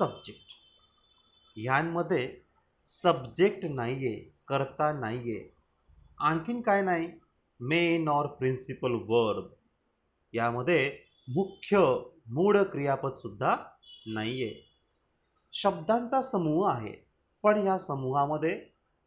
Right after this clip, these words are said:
subject नाहीये आणि main verb सुद्धा किंवा मेन verb नाहीये. तर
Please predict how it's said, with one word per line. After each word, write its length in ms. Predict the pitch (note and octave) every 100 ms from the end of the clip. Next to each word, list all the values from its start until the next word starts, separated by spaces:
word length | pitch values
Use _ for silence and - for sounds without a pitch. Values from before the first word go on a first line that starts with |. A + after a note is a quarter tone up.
| _
subject 420 | B2+ G#2+ - D#3 D#3+
नाहीये 440 | F3+ F#3+ G3 - - _ _ _ -
आणि 220 | B2+ C3
main 260 | B2 C3
verb 260 | B2 A2+ D3+
सुद्धा 440 | - A2+ G#2+ A#2+ B2 - -
किंवा 180 | G#3+ C4
मेन 240 | A3+ G#3
verb 180 | D#3+ A#2+
नाहीये. 380 | A2+ G2+ F#2+ G#2+ _ _ _ _ _ _ _ _ _ _ _ _ _ _ _ _ _
तर 140 | G3+